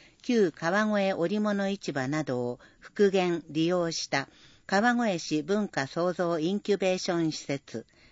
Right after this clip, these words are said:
愛称声とこの開設、子ども医療費対象年齢の引き上げ実施のほか、南古谷駅の北口開設に向けた自由通路などの整備や、避難所の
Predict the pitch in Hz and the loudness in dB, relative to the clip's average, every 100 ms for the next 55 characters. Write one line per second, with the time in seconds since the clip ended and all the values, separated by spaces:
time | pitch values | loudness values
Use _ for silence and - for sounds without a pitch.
0 | _ - 175 196 - 185 170 160 - 185 | _ -4 -2 0 0 2 2 0 0 0
1 | 208 202 - 180 175 156 135 139 - 123 | 2 -2 -4 -2 -2 -4 -6 -8 -6 -10
2 | - 120 - _ - - - - _ _ | -8 -12 -12 _ -20 -20 -20 -20 _ _
3 | 190 220 233 220 196 180 220 208 170 147 | 2 4 4 2 0 0 2 2 0 -4
4 | 160 175 - 196 185 185 185 156 127 120 | -2 -4 -2 0 2 0 -2 -2 -2 -4
5 | 120 - - 180 165 156 139 143 - - | -8 -10 -2 0 0 -2 -2 -6 -4 0
6 | 156 143 139 - 131 123 - - - - | 0 0 -4 -6 -6 -6 -12 -20 -20 -20
7 | - 185 196 233 240 240 233 226 214 196 | -8 0 2 4 4 2 2 2 2 0
8 | 135 - 139 131 135 - 214 214 208 208 | -2 -4 -2 -2 -4 -6 -2 0 0 -4
9 | - 190 196 190 - 185 175 165 165 160 | -2 -2 -2 -4 -4 -2 0 0 -2 -2
10 | 151 147 - - - 175 214 240 226 - | -2 -4 -8 -16 -8 0 2 2 0 -2
11 | 233 185 135 147 156 139 120 120 - 196 | -2 0 0 0 0 -2 -2 -6 -4 0
12 | 175 127 117 113 - - - - - - | 0 -2 -6 -6 -10 -20 -20 -20 -20 -2
13 | 202 226 233 220 202 190 185 | 2 4 4 2 0 0 -4